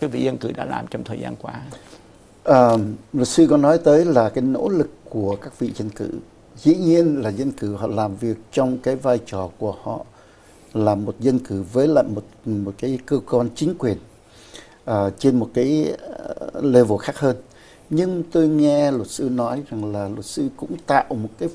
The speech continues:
Speaker 2: cơ hội để cho tất cả mọi người chúng ta lên tiếng. Đây không phải là việc của các vị dân cử mà của tất cả mọi người chúng ta. Và cái việc làm mà luật sư làm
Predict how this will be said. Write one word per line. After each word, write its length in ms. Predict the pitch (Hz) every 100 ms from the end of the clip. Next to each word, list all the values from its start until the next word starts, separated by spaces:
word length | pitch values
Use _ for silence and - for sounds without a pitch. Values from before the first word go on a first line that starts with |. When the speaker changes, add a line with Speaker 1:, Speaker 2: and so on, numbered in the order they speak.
| -
Speaker 2:
cơ 220 | - 175 156 127
hội 220 | 123 - - 123
để 100 | 107
cho 100 | - -
tất 80 | 165 -
cả 120 | 104 117
mọi 140 | 110
người 180 | 113 110 101
chúng 140 | 123
ta 220 | - 117
lên 160 | 107 110 -
tiếng. 220 | 110 135 - - - - -
Đây 140 | 175
không 220 | 185 190
phải 200 | 180 117
là 100 | 127 135 -
việc 320 | 147 143 143 -
của 140 | 139 -
các 180 | 185 185
vị 100 | 147
dân 220 | - 175
cử 340 | 160 117 131 - -
mà 120 | 123 -
của 120 | 113
tất 380 | - 196 - -
cả 220 | 101 104
mọi 320 | 127 127 -
người 200 | 110 98 -
chúng 140 | 123
ta. 160 | 131 110 - _ _ _ - - - - - -
Và 300 | 117 127 120
cái 180 | 131 170
việc 300 | 143 113 131
làm 320 | 127 113 104 - - - -
mà 400 | 117 110 107 107
luật 160 | 104
sư 200 | 107 147 127
làm 220 | 117 98